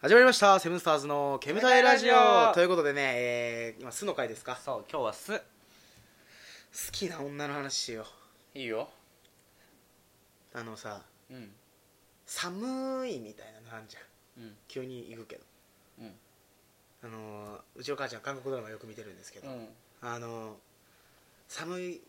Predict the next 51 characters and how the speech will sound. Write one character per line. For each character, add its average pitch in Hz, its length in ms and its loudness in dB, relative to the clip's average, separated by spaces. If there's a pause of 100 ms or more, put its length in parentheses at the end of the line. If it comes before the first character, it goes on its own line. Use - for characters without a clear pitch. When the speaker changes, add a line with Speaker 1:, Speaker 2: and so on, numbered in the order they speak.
(280)
Speaker 1:
く、 - 220 -18
中 123 260 -8
ず 135 140 -12
っ 139 40 -16
と 135 120 -14
待 156 180 -10
っ - 20 -20
て 131 120 -10
る 110 120 -14
女、 117 400 -12 (1400)
向 165 160 -10
か 202 160 2
う 196 160 0
男、 147 500 -10 (360)
Speaker 2:
う - 20 -18
ん。 113 220 -18 (260)
Speaker 1:
コ 196 220 0
ー - 40 -10
ト 127 80 -14
貸 - 220 -16
す 139 220 -10
み 135 100 -14
た 143 100 0
い 127 60 -4
な 110 120 -12
シ - 140 -14
チ 156 80 -6
ュ - 40 -2
エ - 20 -4
ー - 20 -6
シ 143 80 -10
ョ 139 60 -10
ン - 20 -10
よ 156 120 -10
く 135 120 -6
あ 123 60 -4
ん 120 80 -16
じ 110 80 -18
ゃ - 20 -20
ん。 101 40 -20 (180)
Speaker 2:
あ 120 100 -8
る 107 140 -12
ね。 104 240 -14 (240)
Speaker 1:
俺 123 100 -16
マ 127 100 -18
ジ 139 140 -10
あ 135 80 -12
り 135 140 -10
え 135 60 -10
な 110 100 -14
い。 - 20 -20